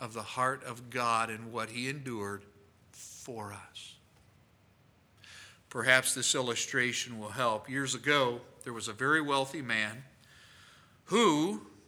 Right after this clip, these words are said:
with his devoted young son, shared a passion for art, collecting art, buying art. Together they traveled the world, adding only the finest treasures to their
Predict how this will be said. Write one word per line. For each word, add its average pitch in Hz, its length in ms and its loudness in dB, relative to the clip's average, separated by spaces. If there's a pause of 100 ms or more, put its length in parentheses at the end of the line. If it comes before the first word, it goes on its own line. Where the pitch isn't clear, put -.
with 131 160 -4
his 123 160 -4
devoted 143 480 -4
young 143 300 0
son, 120 400 0
shared 160 400 2
a 131 60 -4
passion 143 720 0
for 120 420 -10
art, 110 460 -10 (600)
collecting 139 560 0
art, 127 260 0 (340)
buying 127 420 -2
art. 127 320 -2 (1500)
Together 208 380 8
they 208 140 10
traveled 220 420 6
the 196 60 2
world, 165 400 -2 (1900)
adding 165 300 10
only 185 280 6
the 135 120 0
finest - 920 4
treasures 135 760 0
to 120 160 -6
their 113 380 -2